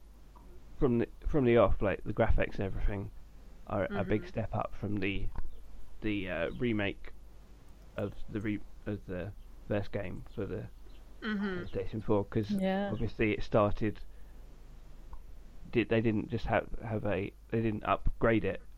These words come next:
Speaker 1: It started as for that, this generation of consoles, and the, um, basically these are what, <laughs> one of my favourite series of games ever, and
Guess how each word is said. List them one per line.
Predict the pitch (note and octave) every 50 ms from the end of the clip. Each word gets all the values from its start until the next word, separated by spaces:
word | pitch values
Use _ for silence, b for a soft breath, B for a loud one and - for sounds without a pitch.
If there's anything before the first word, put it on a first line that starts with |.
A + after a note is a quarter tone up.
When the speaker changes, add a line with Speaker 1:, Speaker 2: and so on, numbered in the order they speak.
| -
Speaker 1:
It | - - -
started | - - G#2 G2 G2+ - - - - - -
as | - G2+ G2+ F#2 - - - - - - - - - b b b b - - - - - - - - - - - - -
for | A#2 G#2+ G2 F#2 F#2+ G2+ - - - - -
that, | A2 G2+ - - - - - - -
this | A2 G2+ - - - - - - - -
generation | - A#2+ G#2+ G2+ G2+ A2 - -
of | A2+ A2
consoles, | - A#2+ A2+ - - G#2+ E2 D2 F2 - - - B B B B B B B B B B -
and | G#2+ A2+ A2 G#2+ G#2+ G#2+ G#2+ G#2+ G#2 - - - - - - - - - - - - - - - - - - - - - - - -
the, | A2 G#2 G#2 G2+ G2+ G2 F#2+ F#2 E2 - - - -
um, | D2 G2+ G#2 G2+ F#2+ F#2+ F2+ - - - - - - - - - b b b b b b b b b b b - - - -
basically | - C3+ C#3+ - - A2+ A#2 A#2 A#2 A#2
these | G#2+ B2 A#2 A#2 G#2+ -
are | A2 G#2 G2+
what, | G2+ - - -
<laughs> | G#2 G2+ G2+ -
one | C3+ C#3
of | B2+
my | A#2 G#2
favourite | - - A2 G#2+ G#2 G2+ - - -
series | - G#2 G2 G2 F2+ G2+
of | F#2+
games | - G#2 G2 F#2+ F#2+ F2+ - - - -
ever, | - G2+ F#2+ G2 F#2+ F2+ - - b b b b b b b - - -
and | G#2 G2+ F#2+ F#2 F#2+ F2+